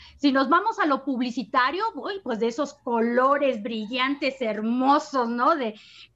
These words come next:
cómeme o cómprame, etcétera. Si nos vamos a la identidad y a la necesidad social de, eh,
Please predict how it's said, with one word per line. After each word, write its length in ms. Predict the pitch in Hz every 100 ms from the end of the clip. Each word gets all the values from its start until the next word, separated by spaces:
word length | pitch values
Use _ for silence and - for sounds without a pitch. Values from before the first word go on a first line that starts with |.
| -
cómeme 800 | 294 311 339 311 277 269 247 226
o 300 | 208 202 -
cómprame, 840 | 302 359 349 277 254 240 220 214
etcétera. 760 | 214 - 285 285 269 254 330 _ _ _ _ - - _
Si 380 | - - 302
nos 340 | 269 240 226 175
vamos 840 | 262 311 415 392 262 226 220 - _ _ -
a 160 | 220
la 120 | 233
identidad 1080 | 214 202 220 214 - 214 185 233 262 294 302
y 100 | 240
a 80 | 220
la 160 | 226 220
necesidad 920 | 220 - 233 220 220 214 233 302 -
social 920 | - 285 - - 226 240 247 480 233 - - - -
de, 560 | 233 254 269 294 277 - - _
eh, 480 | - 240 226 220